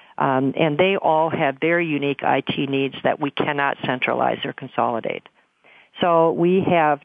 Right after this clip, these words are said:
gone down that path of designing those consolidated services. We're shifting that workload and those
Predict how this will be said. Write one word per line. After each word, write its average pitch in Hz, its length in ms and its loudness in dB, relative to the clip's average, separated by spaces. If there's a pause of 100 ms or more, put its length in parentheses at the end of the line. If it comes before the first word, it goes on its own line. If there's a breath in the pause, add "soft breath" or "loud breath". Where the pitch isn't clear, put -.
(240)
gone 151 260 0
down 165 260 0
that 160 220 -2
path 156 400 0
of 143 200 0
designing 143 520 -2
those 135 240 0 (100)
consolidated 143 760 -2
services. 156 460 -2 (120)
We're 135 140 -2
shifting - 680 -2
that 151 200 -2
workload 170 580 -2
and 147 220 -2
those 151 140 0